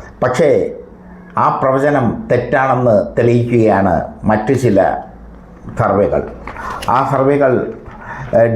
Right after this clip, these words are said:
ഡി ബി ന്യൂസിൻ്റെയും ജേർണോപിക്കിൻ്റെയും ഒക്കെ സർവേകളാണ്. ആ സർവേകളിൽ മഹാസഖ്യം അധികാരത്തിൽ വരുമെന്ന് പ്രവചിക്കുന്നു. അതിനിടെ നവംബർ പതിനാലിന്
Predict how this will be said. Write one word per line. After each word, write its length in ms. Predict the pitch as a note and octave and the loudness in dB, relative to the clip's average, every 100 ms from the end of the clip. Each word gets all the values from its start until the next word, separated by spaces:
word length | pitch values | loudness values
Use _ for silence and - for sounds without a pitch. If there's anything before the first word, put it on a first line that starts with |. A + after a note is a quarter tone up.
| G#2+ | 4
ഡി 100 | C#3 C#3 | 4 6
ബി 100 | C#3+ | 4
ന്യൂസിൻ്റെയും 640 | B2+ B2 B2+ A#2+ A#2 A2 G2+ - A2 F#2+ F2+ | 4 2 2 4 4 4 2 0 -2 0 4
ജേർണോപിക്കിൻ്റെയും 1000 | A#2+ B2 C#3 C3+ B2 - A#2 G#2+ G#2 F#2+ - - | 2 2 0 0 -2 -2 2 4 4 0 -2 -4
ഒക്കെ 300 | - A2+ F2+ - - A#2+ | 0 0 0 -2 -6 -2
സർവേകളാണ്. 640 | G#2 G#2 F#2+ D#2 C#2 B1+ - - - - - - B2 | 2 2 2 0 -4 -8 -14 -20 -20 -20 -16 -4 -2
ആ 20 | C3+ | 0
സർവേകളിൽ 540 | B2+ B2+ C3+ C3 A#2+ G#2 D2+ - - - G#2+ | 0 2 2 4 2 0 -4 -12 -20 -4 0
മഹാസഖ്യം 680 | A2+ C3 C3 A#2+ - A2 E2+ D2+ - - | 2 2 2 -2 0 0 0 -6 -12 -4
അധികാരത്തിൽ 540 | A2+ A#2 A#2+ A#2+ A#2 G#2 | 0 2 2 2 2 2
വരുമെന്ന് 440 | G#2 G#2 G2 G2 D#2 C#2 - | 2 2 2 2 2 0 -4
പ്രവചിക്കുന്നു. 580 | A2+ A2 F#2+ F2+ F2+ - - - - - - - - - - | 0 0 0 -4 -8 -10 -16 -20 -20 -20 -20 -20 -20 -8 -2
അതിനിടെ 380 | A#2+ D#3 C#3+ B2+ - - - | 2 2 4 2 0 -8 0
നവംബർ 460 | G#2+ A#2+ C#3 D3 D3 - | 2 4 2 2 0 2
പതിനാലിന് 680 | B2 B2+ C3+ C3 B2 A#2 | 2 4 4 2 4 4